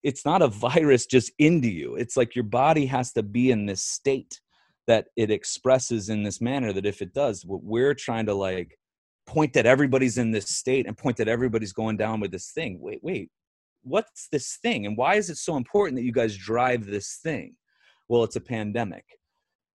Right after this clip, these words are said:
Then the flu was last year, then pneumonia was last year, then cancer is every year, then suicide is every year. Like, that, that's the thing. It's like, obviously we're not doing well. We're, we're very disconnected. We're very sick. We're very sympathetically dominant. We're malnourished. We're underslept.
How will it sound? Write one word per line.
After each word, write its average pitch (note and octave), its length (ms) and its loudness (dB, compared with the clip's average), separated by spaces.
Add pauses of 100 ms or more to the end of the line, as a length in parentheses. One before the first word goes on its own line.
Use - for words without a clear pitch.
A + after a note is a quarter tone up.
(140)
Then C#3+ 360 -4
the D#3+ 100 -2
flu A#3 300 -6
was G#2 320 -4
last G2+ 340 -4
year, F#2+ 160 -4
then D3+ 180 -2
pneumonia F3 460 -2
was F#2 220 -6
last F#2 280 -12
year, G2+ 120 -6
then B2+ 120 -2
cancer F3+ 400 -6
is E3+ 140 -2
every F#3 380 -4
year, F2 280 -12
then A#2+ 120 -4
suicide E3+ 440 -2
is E3 140 -4
every D#3+ 280 -2
year. C#2+ 120 -10
Like, A2+ 160 -2 (280)
that, E3 180 2 (160)
that's - 360 0
the G2+ 60 -12
thing. F#2 300 -8
It's F2 140 -12
like, G#2 120 -4
obviously - 960 -8
we're A2+ 160 -2
not G2 180 -4
doing F2 180 -12
well. A#1+ 220 -14 (200)
We're, G2+ 220 -2 (140)
we're G2 120 -8
very C3+ 260 -2
disconnected. F#2+ 680 -8
We're F2 160 -10
very G2 260 -4
sick. - 340 -14
We're F#2 140 -14
very F#2+ 400 -6 (320)
sympathetically G#2+ 640 -4
dominant. E2+ 420 -12
We're F#2 120 -10
malnourished. G2 600 -8
We're F#2+ 80 -8
underslept. F#2+ 520 -8